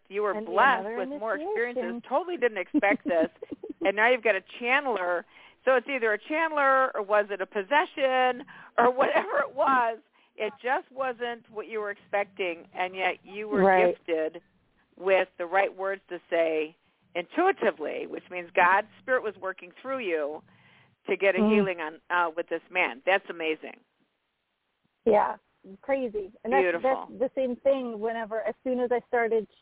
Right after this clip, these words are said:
Speaker 2: to, um, ask, I started to ask, um, and I, and I didn't actually voice these words, "Show me how to take care of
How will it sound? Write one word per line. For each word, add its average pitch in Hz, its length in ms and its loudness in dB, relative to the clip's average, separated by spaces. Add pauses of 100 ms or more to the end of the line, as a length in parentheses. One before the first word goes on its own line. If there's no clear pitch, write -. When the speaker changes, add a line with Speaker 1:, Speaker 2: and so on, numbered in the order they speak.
(180)
Speaker 2:
to, 202 480 2 (540)
um, 180 520 0 (360)
ask, 233 280 4 (680)
I 240 100 -4
started 233 320 -4
to - 140 -8
ask, 220 220 -2 (440)
um, 196 500 -4 (160)
and 226 120 0
I, 220 60 2
and 226 160 -2
I 220 80 4
didn't 226 460 0
actually 220 380 0
voice 202 360 0 (140)
these 208 380 0
words, 202 440 4 (640)
"Show 226 240 2
me 226 380 -6
how 226 240 -2 (120)
to 220 580 0 (480)
take 247 200 0
care 226 380 0
of 202 120 -8